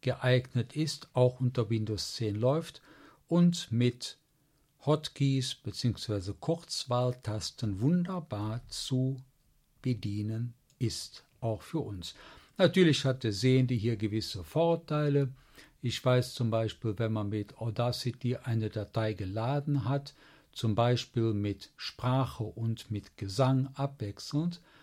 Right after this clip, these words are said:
dann sieht das Auge direkt auf dem Bildschirm eine Kurve. Die ganze Audiodatei wird sozusagen als Grafik dargestellt. Dort, wo also gesungen wird oder wo es lauter ist,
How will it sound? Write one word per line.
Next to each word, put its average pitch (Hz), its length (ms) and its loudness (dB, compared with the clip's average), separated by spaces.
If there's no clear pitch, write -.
dann 127 180 6
sieht 175 400 0
das - 300 -8
Auge 143 440 4
direkt 147 380 0
auf 123 220 -4
dem 107 180 -2
Bildschirm 131 480 0
eine 104 240 -6
Kurve. 165 760 0
Die 123 100 0
ganze 170 540 0
Audiodatei 135 800 0
wird 139 200 -2
sozusagen 123 680 0
als - 260 -10
Grafik 143 580 0
dargestellt. 104 920 -6
Dort, 143 280 0
wo 127 120 0
also 113 320 -4
gesungen 117 580 0
wird 135 340 -4
oder 120 200 0
wo 104 160 -2
es - 180 -6
lauter 139 420 0
ist, 156 340 -6